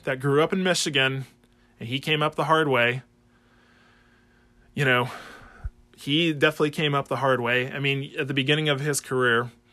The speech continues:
his family not having enough money and, you know, running all of these underfunded cars and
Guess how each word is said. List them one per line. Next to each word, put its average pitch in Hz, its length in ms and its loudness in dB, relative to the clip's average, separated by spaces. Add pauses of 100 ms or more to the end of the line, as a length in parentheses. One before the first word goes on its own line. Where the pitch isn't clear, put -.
(360)
his - 180 -6
family 143 320 2
not 139 240 2
having 143 240 0
enough 131 440 -6
money 135 440 -2 (640)
and, 127 580 0 (420)
you 139 120 -2
know, 120 300 -2 (680)
running 143 360 4
all 160 260 6
of 147 80 0
these 120 380 -2 (180)
underfunded 151 680 2
cars 110 600 -2 (1120)
and 131 520 0